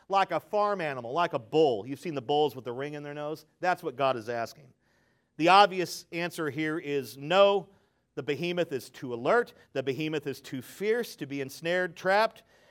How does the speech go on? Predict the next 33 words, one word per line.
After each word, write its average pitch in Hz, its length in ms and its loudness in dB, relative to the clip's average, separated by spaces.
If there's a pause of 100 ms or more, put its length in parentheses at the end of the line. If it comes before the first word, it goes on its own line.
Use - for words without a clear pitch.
(120)
It's 135 140 -6
too 180 220 -6
wild 175 560 4
to 175 80 -10
be 170 160 -6
domesticated 196 880 -4 (520)
like 151 240 0
a 143 40 -4
ranch 151 360 -6
animal. 139 400 -12 (180)
There's 135 180 -10
no 185 280 2
way 185 200 2
this 160 200 -6
is 143 100 -16
gonna 143 200 -6
happen. 131 360 -12 (480)
Ultimately, 226 460 4
what 190 160 -4
God 190 200 2
is 170 100 -6
saying 185 280 -4
is, 185 160 -10
can 254 200 -10
a 247 40 -6
man 175 320 -6
contend 147 440 -12
with 127 100 -12
this 139 160 -10
animal 127 360 -10
at 117 60 -10
all? 113 280 -10 (760)
And 139 420 -6